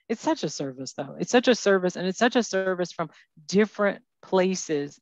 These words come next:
in professional development, different places and spaces in your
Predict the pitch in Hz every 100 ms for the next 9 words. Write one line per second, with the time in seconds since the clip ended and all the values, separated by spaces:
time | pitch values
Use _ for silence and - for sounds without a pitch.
0 | - 185 170 - 160 156 156 - 143 143
1 | 147 170 156 151 - 190 196 196 - -
2 | 196 196 - 170 165 156 - 165 160 -
3 | 151 147 - 170 175 165 160